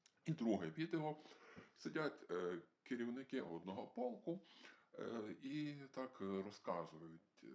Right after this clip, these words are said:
як, ну, каже, принесли нам Т Ц К людей, каже: «Прикиньте, у них там як, е, як торгівля, як на ринку», каже, «той класний, той класний», і так ха-ха-ха. Е, журналістка така: «Ха-ха».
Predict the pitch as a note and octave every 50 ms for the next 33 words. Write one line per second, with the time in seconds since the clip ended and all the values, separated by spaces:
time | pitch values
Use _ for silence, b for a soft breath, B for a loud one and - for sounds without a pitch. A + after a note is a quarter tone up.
0 | - D#2+ - - D2+ D2+ F2 F#2 F#2 - - - - A2 G2+ - E2+ E2 E2 E2
1 | D#2+ - - G2 A2+ A2 G2+ F2 E2 - C2+ - D#2 D#2+ E2+ E2+ D#2+ D#2 - D2
2 | C2+ - F#3 - - B2+ - - F2+ - - - A#3 - D3+ C#3+ D#3 - - -
3 | C4 C4 - F4+ E4 B3+ - - - G3 E3 D#3+ D#3 E3+ D#3+ D#3 - - - -
4 | - C#3 C3+ C3 C3 C3+ - - - - A#2+ G#2+ A2 G#2 G2 F#2 F2+ - B B
5 | B B B B B B B B B B B B - G3+ F#3 F3 - - - -
6 | - - - E3 - - E3+ E3+ F3+ F3+ F#3+ C#3+ G2+ D#2 C2 E2 F#2+ E2 - C#3
7 | C#3 - E2 E2 E2 D#2+ - E2+ - D#2+ E2+ F2+ F#2 - D#3+ E3 D#3+ - C3+ B2+
8 | A#2 - - F2 - - C3+ C3+ - B2 - - - - F#2 F2+ - - - -
9 | - - - - - - - A3 - - - - - - B B B B B B
10 | B B B - - - - - - - - - - C3 B2 A#2 A2 A#2+ G#2+ A2
11 | A2 F#2 D#2+ - - - D2+ - - - E2 - - - - - - - - D3+
12 | E3